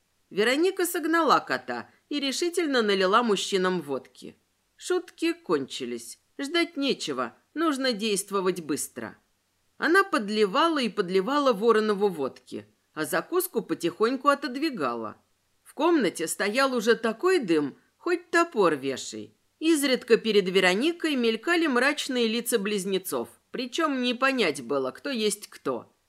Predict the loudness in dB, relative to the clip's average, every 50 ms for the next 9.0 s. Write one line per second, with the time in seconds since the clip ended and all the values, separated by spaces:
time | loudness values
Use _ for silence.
0 | _ _ -8 -2 0 2 2 2 2 2 2 2 2 4 2 2 2 0 -4 -2
1 | -2 -2 -2 -2 -6 -14 -6 0 0 0 0 0 -2 0 2 4 4 2 2 0
2 | -4 -4 0 2 2 2 2 2 0 2 2 0 0 -2 -2 -4 -6 -4 -4 -2
3 | 2 2 4 4 4 2 2 -2 -4 -6 -8 -10 _ _ _ _ _ _ -10 -6
4 | -2 -2 -2 0 0 0 2 2 2 2 0 0 2 2 2 2 2 0 -4 -4
5 | -2 0 0 0 2 2 0 0 0 -2 -6 -4 -4 -4 -2 0 0 0 0 0
6 | -4 -6 -10 -10 -10 -10 -10 _ _ -10 -10 -8 0 2 2 2 2 0 -4 -4
7 | -6 -6 -2 -2 -2 -2 -2 -4 -2 -2 -2 -2 -2 0 0 0 0 0 0 0
8 | 0 0 0 -2 -2 0 0 0 -2 -4 -4 -6 -8 -8 -8 -8 -14 -14 -16